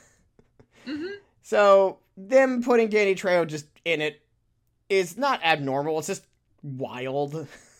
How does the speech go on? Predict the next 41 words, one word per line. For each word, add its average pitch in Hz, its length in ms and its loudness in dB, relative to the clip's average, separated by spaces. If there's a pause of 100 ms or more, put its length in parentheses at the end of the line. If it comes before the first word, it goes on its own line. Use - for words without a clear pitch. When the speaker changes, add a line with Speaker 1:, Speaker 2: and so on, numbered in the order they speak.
(680)
Speaker 1:
Yeah. 202 460 -4 (140)
Speaker 2:
It's - 140 -16
like, 165 400 2 (120)
well, 151 640 0 (180)
here 127 240 -8
we 170 160 -2
are. 233 460 0 (2250)
So, 269 340 0
as 277 260 0
we 269 120 -6
learn, 180 360 0
it's 175 200 -4
another 190 280 0
R 165 160 -2
P 208 180 -10
G, 131 280 -12
which 147 180 -12
is 156 80 -16
fun. 92 380 -18 (1600)
Now, 233 140 4
I, 220 200 -2
I 233 60 4
have 285 100 2
a - 40 -4
Speaker 1:
Yeah. - 60 -2
Speaker 2:
question 269 240 -4
for 214 120 -6
you, 127 360 -8 (460)
Sardo, 120 460 -8
actually. 131 540 -8 (140)
Uh, 147 120 -8
what 180 200 -4
was 330 140 -8
your 311 80 -12
thoughts 226 360 -2
of 202 100 -10
them 196 200 -6
switching 214 460 -8
up - 140 -12
the 202 80 -12
gameplays? 147 920 -10